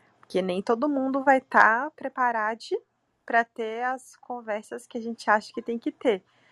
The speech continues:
E é isso, né? O, o ideal é a gente não deixar as pessoas esperando hoje.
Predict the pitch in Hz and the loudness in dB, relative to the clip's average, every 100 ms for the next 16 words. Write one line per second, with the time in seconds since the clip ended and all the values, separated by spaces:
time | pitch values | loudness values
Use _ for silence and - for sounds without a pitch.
0 | _ _ _ - 202 - - 226 427 508 | _ _ _ -8 -6 -2 4 4 4 2
1 | 330 - - 214 208 208 - 208 196 190 | -2 -2 -6 -2 -2 -2 -4 -6 -4 -4
2 | 214 214 190 175 185 240 247 208 202 208 | -4 -4 -2 4 6 6 4 0 -4 -12
3 | - 208 202 220 - 208 - 220 - 220 | -16 -16 -14 -14 -8 -10 -8 -12 -8 -8
4 | 208 - - 294 277 262 294 415 311 220 | -8 -6 -2 0 0 -2 0 2 2 0
5 | 208 - | -4 -12